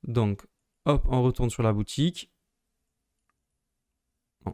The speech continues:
donc, on va faire, on va revenir en arrière. Je pensais que le produit serait mis, mais si on l'a pas mis, évidemment,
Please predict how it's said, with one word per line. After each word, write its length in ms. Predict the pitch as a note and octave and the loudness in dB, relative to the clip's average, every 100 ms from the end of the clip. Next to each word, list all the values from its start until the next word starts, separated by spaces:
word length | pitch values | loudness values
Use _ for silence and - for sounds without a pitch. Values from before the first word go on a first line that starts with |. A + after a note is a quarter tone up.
| A2 | -8
donc, 200 | G2+ G2+ | -8 -4
on 60 | |
va 80 | G#2 | -6
faire, 220 | - G#2+ | -4 -6
on 60 | G2+ | -2
va 100 | G2+ | -2
revenir 220 | G#2 G#2 | 0 0
en 80 | G#2 | 0
arrière. 180 | G#2+ B2 | 0 -2
Je 80 | - | -8
pensais 200 | A2 - | -14 -6
que 80 | |
le 60 | G#2+ | -6
produit 220 | - A2 | -4 -8
serait 320 | - A2+ G#2+ | -6 -4 -2
mis, 120 | A2+ B2 | -2 -2
mais 160 | A#2 | -4
si 200 | - - | -6 -4
on 20 | |
l'a 140 | A2 G#2+ G#2+ - | -2 -2 -4 -4
pas 100 | A2 | -4
mis, 240 | A2 B2+ - _ _ - - _ _ _ - | -2 -4 -10 _ _ -20 -20 _ _ _ -10
évidemment, 540 | A#2+ G#2+ G#2+ G#2+ A2+ | -8 -4 -2 0 0